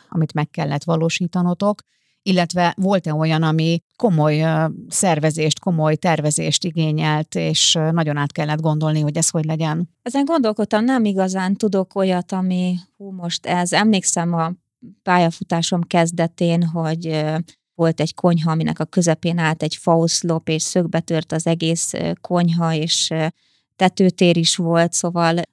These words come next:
Speaker 2: voltak ilyen helyzetek, de nekem ez nem volt nehézség, vagy inkább, inkább érdekesebbé tette, teszik ezek a, ezek a kihívások a,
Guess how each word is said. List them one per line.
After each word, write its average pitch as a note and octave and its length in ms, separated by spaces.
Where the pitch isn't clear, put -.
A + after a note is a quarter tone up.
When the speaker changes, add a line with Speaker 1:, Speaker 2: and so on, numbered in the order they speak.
Speaker 2:
voltak A#3 380
ilyen F#3+ 220
helyzetek, E3+ 680
de F3 340
nekem A3+ 400
ez G#3+ 200
nem A3 260
volt F#3+ 240
nehézség, E3 720
vagy F3 200
inkább, F#3+ 480
inkább F#3 460
érdekesebbé E3+ 1300
tette, E3+ 840
teszik - 360
ezek E3+ 320
a, E3 260
ezek F3+ 260
a E3+ 40
kihívások E3 880
a, E3 180